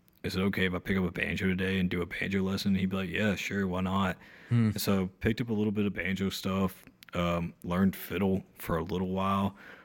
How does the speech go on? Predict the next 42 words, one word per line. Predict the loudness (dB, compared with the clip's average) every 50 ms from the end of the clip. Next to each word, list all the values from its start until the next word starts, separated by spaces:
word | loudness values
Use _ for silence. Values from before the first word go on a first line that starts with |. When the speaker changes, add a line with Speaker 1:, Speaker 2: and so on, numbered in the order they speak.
| -20 _
Speaker 1:
but | -4 0 2
I | 2
would | 2 2 0
say, | -2 -4 -4
like, | -2 -2 -4
the, | -6 -8 -8 -8
the | -6 -4
main | -2 0 0 2 2 0 0
instrument | -2 -4 -4 -6 -6 -6 -6 -4 -4
that | -4 -6
I | -6
focus | -6 -8 -8 -6 -4 -4 -4
on | -4 -4
is | -6 -6
guitar. | -6 -6 -6 -4 -4 -6 -6 -6 -6
And | -2 0
I've | 2 2
had | 2 2
to | 0
pick | -2 -4 -6 -4
bass | -4 -4 -4 -2 -4 -6
up | -8 -10 -8
too | -8 -6 -4 -4 -4
for, | -4 -4 -6
like, | -4 -4 -4
gigs | -4 -2 -2 -2 -2 -2 -4
and | -6 -6 -6
stuff, | -4 -2 -2 -2 -2 -4 -4
but | -8 -6 -2
that, | -2 0 0 0 -2 -6 -10 -6
you | -4 -4 -4
know, | -4 -6 -8 -8 -4
is | -4 0 2
not | 2 2 2 2
much | 0 -2 -4 -4 -2
different | -2 -2 0 -2 -2 -4
than | -6
playing | -2 0 0 2 4
the | 4 2
guitar | 2 0 0 0 0 2
in | 2 0
itself. | 0 -2 -2 0 2 2 4 2 2 -2 -6 -12